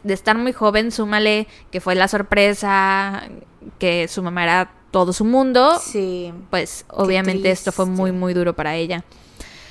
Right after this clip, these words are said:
Speaker 1: Y como ya tenía diecinueve años, ya era considerada una adulta
Speaker 2: Adulta.
Speaker 1: ante la ley, ¿no? Entonces,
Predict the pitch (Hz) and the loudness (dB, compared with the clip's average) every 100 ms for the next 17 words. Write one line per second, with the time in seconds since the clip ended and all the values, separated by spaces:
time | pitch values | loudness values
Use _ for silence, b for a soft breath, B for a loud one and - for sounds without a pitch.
0 | B B - 302 302 294 277 277 262 254 | B B -2 2 4 6 6 2 -2 0
1 | 240 202 185 185 190 214 214 208 220 196 | 0 0 -2 -4 0 0 0 0 -2 0
2 | 190 175 190 240 196 170 165 175 185 202 | 0 0 -2 -2 0 0 -2 -2 -2 -2
3 | 190 - 190 185 196 151 - - - 185 | -4 -2 -2 0 0 -2 -2 -8 -10 -6
4 | 180 175 202 214 190 208 - 214 220 247 | -4 -2 -2 -2 -2 -6 -2 -4 2 2
5 | 254 254 262 254 | 2 4 4 4